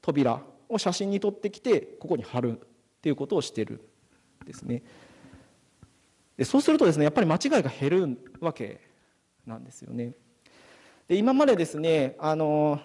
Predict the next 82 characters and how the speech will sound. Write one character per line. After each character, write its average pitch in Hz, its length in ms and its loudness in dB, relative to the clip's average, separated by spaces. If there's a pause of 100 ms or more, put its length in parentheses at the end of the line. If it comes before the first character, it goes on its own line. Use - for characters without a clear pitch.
例 170 140 -2
え - 20 4
ば 160 120 2
看 165 240 -2
護 180 80 2
師 180 60 -6
さ 165 120 -2
ん 139 80 -2
と 120 120 -6
か 113 140 -6
が 127 360 0 (320)
手 - 80 -4
引 135 160 -2
き 127 160 -8
で 117 100 -6
ね、 127 140 -6
こ - 100 -10
う 120 40 -6
や - 20 -6
っ 117 40 -12
て 120 60 -6
「お 117 80 -4
じ 120 80 -8
い 123 60 -10
ち - 40 -16
ゃ 117 60 -8
ん 123 40 -6
行 120 60 -8
く 147 120 -6
よ」 160 180 4
っ - 0 -
て 165 160 -8
言 113 40 -6
っ - 20 -14
て - 160 -16
ね、 147 240 -6 (180)
あ 120 160 -10
の、 117 200 -6
部 127 100 -6
屋 151 180 2
に 127 80 0
連 - 20 -2 (100)
れ 156 120 2
て 220 140 0
っ 214 40 -2
て 117 280 -6
行 110 80 -10
っ - 40 -20
て - 160 -12
た - 240 -10 (880)
わ 117 100 -8
け - 80 -8
で 110 80 -6
す - 80 -14
よ。 - 100 -10 (1400)
で、 214 80 -2
そ 240 120 2
れ 277 100 4
が 269 180 6
自 175 160 -2
分 302 100 2
で 285 100 2
帰 277 120 4
れ 285 80 4
る 233 60 2
よ 185 60 2
う 151 40 0
に 131 60 0
な 120 60 -2
っ - 20 -20
た 123 160 -4
ら、 135 320 2 (400)
あ 156 120 -8
の 135 280 -4
ね、 170 180 -2
看 143 300 -4
護 151 100 0
師 151 80 -8
さ 123 140 -8
ん 120 80 -10
と 113 80 -10
か 113 240 -8